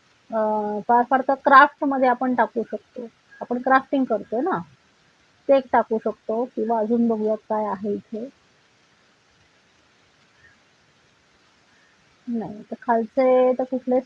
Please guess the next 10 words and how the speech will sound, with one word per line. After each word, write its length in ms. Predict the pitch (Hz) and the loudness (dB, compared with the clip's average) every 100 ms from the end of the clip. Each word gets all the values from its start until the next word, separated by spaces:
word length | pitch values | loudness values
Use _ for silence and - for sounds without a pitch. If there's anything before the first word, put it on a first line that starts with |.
| 262 | -2
नाहीये 300 | 226 220 233 | -4 -4 -6
ज्याच्यामध्ये 540 | 208 - 233 220 214 | -8 -8 -6 -4 -6
आपण 240 | 202 208 214 | -6 -10 -8
काही 120 | 233 | -4
टाकू 300 | 240 - 202 | -4 -4 -10
शकू. 300 | - - 208 _ _ _ - | -10 -18 -20 _ _ _ -10
हम्म. 160 | 330 190 _ _ _ _ _ _ _ _ _ _ _ _ _ _ _ _ _ _ _ _ _ _ _ _ _ _ _ _ _ _ - | -6 -6 _ _ _ _ _ _ _ _ _ _ _ _ _ _ _ _ _ _ _ _ _ _ _ _ _ _ _ _ _ _ -10
खालच्यामध्ये 480 | 226 240 233 233 | -8 -6 -4 -6
काहीच 280 | 233 220 208 - | -4 -4 -4 -8
नाही. 300 | 202 185 202 | -16 -14 -16